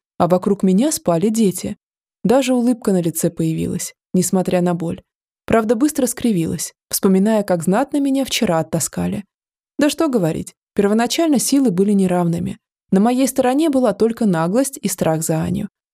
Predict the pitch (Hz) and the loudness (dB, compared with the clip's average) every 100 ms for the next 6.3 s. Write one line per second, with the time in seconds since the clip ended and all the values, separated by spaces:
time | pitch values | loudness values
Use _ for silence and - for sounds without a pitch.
0 | _ 202 214 220 233 254 311 - - - | _ 0 2 2 0 0 0 -4 -8 -2
1 | 180 208 277 277 226 220 202 170 160 156 | 2 2 2 0 -2 0 0 0 0 0
2 | 170 - - - - - _ _ _ _ | -4 -4 -4 -6 -8 -14 _ _ _ _
3 | 190 185 202 190 185 180 190 - _ - | 0 2 4 2 -2 -4 -6 -10 _ 0
4 | 294 247 208 254 240 208 202 226 185 - | 2 2 2 2 2 0 0 0 0 0
5 | 302 311 240 180 180 240 262 226 214 208 | 0 2 2 0 2 0 0 0 2 2
6 | 175 - | 2 -2